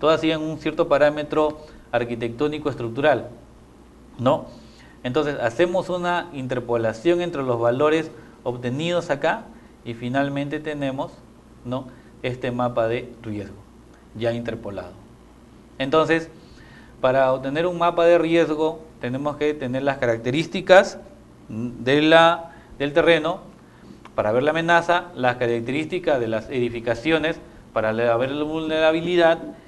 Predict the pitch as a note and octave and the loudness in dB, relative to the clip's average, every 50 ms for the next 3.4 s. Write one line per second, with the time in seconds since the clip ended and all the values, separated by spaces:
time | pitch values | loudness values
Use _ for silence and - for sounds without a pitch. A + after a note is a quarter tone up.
0 | - - - - B2 A#2 - A#2+ A#2+ A#2+ D3 D3 D3+ D#3 D#3 D#3 - F3 E3 D3+ | -20 -14 -8 -6 -6 -6 -6 -8 -4 0 0 0 2 0 -2 0 2 0 2 2
1 | D3+ D3+ D3+ - B2 A#2 A#2+ A#2+ A#2+ B2 B2+ B2+ - - - A#2 G#2+ G#2 A2 A2+ | 0 -2 -2 -4 -4 -2 -2 -4 -2 -2 -6 -6 -8 -14 -8 -8 -6 -4 -2 -2
2 | A2+ G#2+ - - F#2+ - - B2+ A#2+ A#2 A#2+ C#3+ D3 D3+ D#3 D#3 D#3 D#3 D#3+ D3+ | -2 -2 -4 -8 -12 -14 -12 -12 -10 -6 -4 -2 -2 0 2 2 2 2 2 0
3 | D#3 D#3 - E3+ D#3+ E3+ - | -2 -4 -4 -4 -4 -4 -4